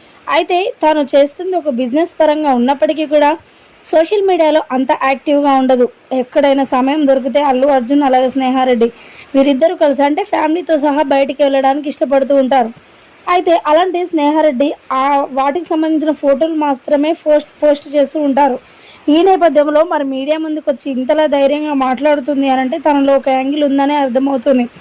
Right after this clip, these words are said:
అయితే ఎప్పుడు కూడా రాని స్నేహారెడ్డి మరి ఈ విషయంలో ఖచ్చితంగా జోక్యం చేసుకోవాలి. ఎందుకంటే అది కుటుంబ పరంగా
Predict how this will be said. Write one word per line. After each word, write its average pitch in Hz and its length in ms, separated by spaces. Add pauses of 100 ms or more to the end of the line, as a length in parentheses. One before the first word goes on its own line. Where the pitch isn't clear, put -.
(540)
అయితే 339 220 (180)
ఎప్పుడు 370 240
కూడా 320 260
రాని 294 240
స్నేహారెడ్డి 285 600
మరి 285 220
ఈ 262 100
విషయంలో 294 460
ఖచ్చితంగా 285 600
జోక్యం 269 300
చేసుకోవాలి. 247 580
ఎందుకంటే 294 460 (520)
అది 269 240
కుటుంబ 285 360
పరంగా 311 400